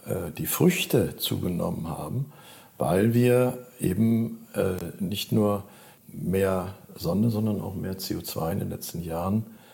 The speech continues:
uns geholfen haben, unsere, äh, Nahrungsmittelprobleme zu lösen.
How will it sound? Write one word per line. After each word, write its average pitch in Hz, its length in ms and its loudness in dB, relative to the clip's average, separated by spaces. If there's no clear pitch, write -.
uns 113 220 6
geholfen 110 480 4
haben, 90 300 0
unsere, 92 400 -4
äh, 98 120 0
Nahrungsmittelprobleme 101 920 2
zu - 140 -4
lösen. 90 460 -2